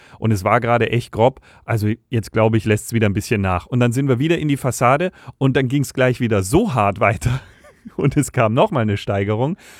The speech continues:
Ich fand's faszinierend. Klar, der Horror basiert trotzdem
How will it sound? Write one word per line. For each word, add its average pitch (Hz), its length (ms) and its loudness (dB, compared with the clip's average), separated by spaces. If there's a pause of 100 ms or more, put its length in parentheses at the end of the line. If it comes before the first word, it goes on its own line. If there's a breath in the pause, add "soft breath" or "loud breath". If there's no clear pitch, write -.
(340 loud breath)
Ich - 160 -2
fand's 165 200 -2
faszinierend. 160 500 0 (200 loud breath)
Klar, 160 300 2
der 123 220 2
Horror 160 400 4
basiert 123 560 0 (440)
trotzdem 165 760 0